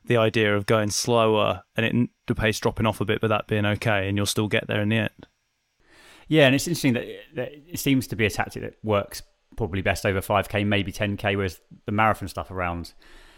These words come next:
Speaker 2: trying to get that f-, first five kilometres roughly around your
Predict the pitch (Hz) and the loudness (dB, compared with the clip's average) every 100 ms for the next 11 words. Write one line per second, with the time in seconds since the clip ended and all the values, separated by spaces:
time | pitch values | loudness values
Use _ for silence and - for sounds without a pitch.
0 | - - 123 107 101 - 107 - - - | -20 -6 2 2 2 -2 -6 -10 -8 2
1 | 98 - 107 - 107 92 - 92 82 - | 2 2 0 0 -2 -4 -4 -6 -8 -12
2 | _ _ _ - 101 104 - 101 92 92 | _ _ _ -10 -2 -2 -2 -4 -2 0
3 | 95 90 85 95 90 85 | 0 -2 -4 -6 -4 -4